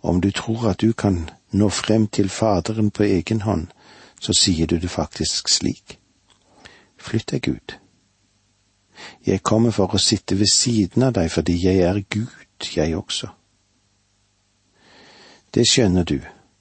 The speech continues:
Det var Satans lengsel som var slik. Og det var årsaken til en dom som åpenbart ga en utrenskning i himmelen av en gruppe engler som hadde slått seg sammen med Satan.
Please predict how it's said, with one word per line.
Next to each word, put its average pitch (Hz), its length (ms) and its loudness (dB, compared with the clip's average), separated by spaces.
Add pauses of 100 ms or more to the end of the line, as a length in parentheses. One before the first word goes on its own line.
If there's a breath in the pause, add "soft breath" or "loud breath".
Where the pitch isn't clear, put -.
(880 soft breath)
Det 85 120 2
var 80 400 -2
Satans 90 720 -2
lengsel 107 460 -2
som 107 220 0
var 82 100 -8
slik. - 540 -8 (1080 loud breath)
Og - 160 -6
det 87 160 2
var 120 180 2
årsaken 107 680 2
til 82 320 0 (1000 soft breath)
en 87 300 2
dom 107 300 2
som - 280 -2
åpenbart 101 960 -2
ga 90 160 0
en 82 200 0
utrenskning 104 1080 0
i 76 80 0
himmelen 98 460 -2 (460 soft breath)
av 78 180 -2
en 82 160 2
gruppe - 420 -6
engler 87 400 0
som 76 200 0
hadde 78 180 -2
slått - 260 -4
seg - 80 2
sammen 78 380 0
med 65 100 -4
Satan. - 540 -2